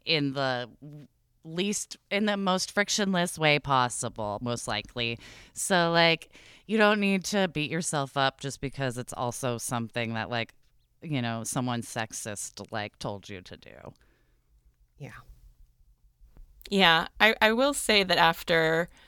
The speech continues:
Speaker 3: over a decade podcasting, I have fully accepted that a lot of times if you are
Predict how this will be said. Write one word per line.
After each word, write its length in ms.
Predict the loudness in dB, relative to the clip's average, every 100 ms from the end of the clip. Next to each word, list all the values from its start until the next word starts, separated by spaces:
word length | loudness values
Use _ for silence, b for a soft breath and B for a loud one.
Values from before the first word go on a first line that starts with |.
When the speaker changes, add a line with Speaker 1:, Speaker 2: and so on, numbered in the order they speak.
| b b b b _ _
Speaker 3:
over 280 | 2 6 4
a 80 |
decade 880 | 6 4 4 4 4 4 2 0 -2 -12
podcasting, 1400 | -8 6 6 6 0 0 2 0 -2 -2 -2 -2 -4 -6 -12 -20 -20 _ _ _ _ _
I 220 | 4 6
have 440 | 4 2 2 2
fully 380 | 0 0 2 4
accepted 580 | 0 0 -2 0 -2 -2
that 200 | -2 -2 -6 -20 _ _ _ _
a 40 | 2
lot 180 | 4 4
of 80 |
times 340 | 0 -2 -2 -2
if 200 | -4 -2
you 140 | 0
are 400 | 2 4 2 0